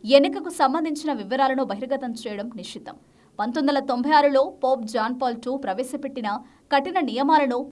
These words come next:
పోప్ బెనెడిక్ట్ రెండుసార్లు సవరిస్తూ కొత్త మార్గదర్శకాలను రూపొందించారు. ఈ నిబంధనలను ఉల్లంఘించిన కార్డినల్స్ను వెంటనే తొలగించేలా పోప్ బెనెడిక్ట్ పదహారు నిబంధనలను మరింత కఠినతరం చేశారు. పోప్ మరణించిన తర్వాత రోజువారీ పనులను కార్డినల్ కెవిన్ ఫారెల్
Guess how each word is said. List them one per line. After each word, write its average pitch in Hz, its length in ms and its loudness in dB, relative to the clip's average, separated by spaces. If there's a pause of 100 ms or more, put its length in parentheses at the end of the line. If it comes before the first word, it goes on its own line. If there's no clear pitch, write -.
పోప్ 294 180 8
బెనెడిక్ట్ 247 840 -4
రెండుసార్లు 285 480 2
సవరిస్తూ 269 540 -4
కొత్త - 280 -8
మార్గదర్శకాలను 294 920 0
రూపొందించారు. 220 680 -10 (460)
ఈ 320 100 4
నిబంధనలను 349 500 2
ఉల్లంఘించిన 277 760 0 (260)
కార్డినల్స్ను 277 680 0
వెంటనే 269 340 -2
తొలగించేలా 240 760 -4 (340)
పోప్ 330 240 2
బెనెడిక్ట్ 240 680 -6 (160)
పదహారు 285 360 -2
నిబంధనలను 269 720 -2
మరింత 269 380 -4
కఠినతరం 240 420 -8
చేశారు. - 460 -16 (200)
పోప్ 339 260 8
మరణించిన 330 500 0
తర్వాత 269 480 2
రోజువారీ 294 540 2
పనులను 240 600 -6
కార్డినల్ 233 460 -2
కెవిన్ 226 400 -8
ఫారెల్ 214 420 -8